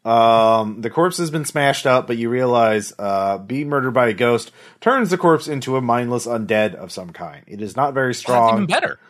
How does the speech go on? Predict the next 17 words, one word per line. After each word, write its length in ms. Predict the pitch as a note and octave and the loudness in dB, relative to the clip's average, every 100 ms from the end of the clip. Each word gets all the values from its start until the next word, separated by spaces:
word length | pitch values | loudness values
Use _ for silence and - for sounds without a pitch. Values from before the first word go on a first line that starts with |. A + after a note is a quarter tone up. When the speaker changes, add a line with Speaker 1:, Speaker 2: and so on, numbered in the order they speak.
| _ _ - | _ _ -6
Speaker 1:
Um, 800 | G#2+ G#2 G2+ G2 G2+ F#2+ G2 G2+ | -2 0 2 0 0 -4 -10 -14
yes. 520 | A2 A2+ A#2+ F#2+ - - | -6 0 0 0 -6 -12
So 680 | - - B2+ A#2+ A#2 A2+ G#2+ - _ _ _ _ G#2+ | -10 -2 2 2 2 0 -2 -14 _ _ _ _ -8
the 160 | B2 | -4
thing 260 | C#3+ D#3+ D3+ | 0 0 0
is, 260 | C3+ B2+ | -2 -4
if 160 | C3 A#2 | -6 -8
you're 100 | C3+ | -4
going 200 | D3 G3+ | -2 0
to 100 | C#3 | 0
wear 340 | G#2 D#3 E3 | 2 2 2
this 220 | B2 A#2 - | 2 -4 -2
thing, 380 | A#2 G#2+ G2+ - _ _ _ _ - | -2 -2 -4 -12 _ _ _ _ -6
it's 340 | D3 C#3 - | -2 -2 -4
going 320 | - G#3 G#3+ F#3 | 0 2 2 0
to 160 | E3+ | 0
be 500 | C3+ D3 A#2 A2+ G#2 | 0 0 -2 -4 -8